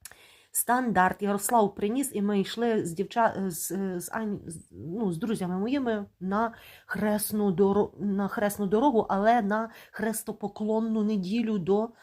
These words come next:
собору Самбір. Оце так, чудеса. І я з ним перед, перед цим проводила трансляцію, тому що він єдина людина, яка цікавиться тим, що я роблю, е, тому що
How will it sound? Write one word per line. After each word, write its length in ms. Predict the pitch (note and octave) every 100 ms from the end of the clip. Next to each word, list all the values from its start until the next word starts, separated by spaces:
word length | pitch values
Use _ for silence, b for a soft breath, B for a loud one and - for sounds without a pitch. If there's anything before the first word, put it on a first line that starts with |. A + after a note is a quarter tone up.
| b
собору 640 | - - F#3 D#3+ F#3 F#3 E3+
Самбір. 880 | - F#3 F3+ F3+ E3 E3+ F3 E3+ E3
Оце 640 | E3 E3 D#3+ - D#3+ G3 F#3+
так, 360 | - C#3+ C#3 -
чудеса. 600 | - C3+ - - - - - B B B B -
І 80 |
я 160 | G3 A3+
з 60 | G#3
ним 140 | A3+
перед, 400 | A3 G#3 G#3 -
перед 280 | A3 G#3 G#3+
цим 180 | B3+ G#3
проводила 500 | A3 A3+ G#3+ A3 G3+
трансляцію, 600 | G#3+ G#3 C#4 D4 A#3 G3+
тому 180 | G3
що 140 | G#3+ G#3
він 140 | G#3
єдина 400 | G#3 - A#3 G3+
людина, 340 | F#3+ G3+ A#3+ G3+
яка 200 | G3 G3
цікавиться 520 | - - F#3+ F#3+ F3+
тим, 180 | G3 G3
що 160 | -
я 180 | G3 F#3+
роблю, 340 | C#4 E4 F3+ E3+ B B B B
е, 160 | F#3+ F#3+
тому 240 | G3 G#3+
що 560 | G#3+ - G#3+ G#3+ A3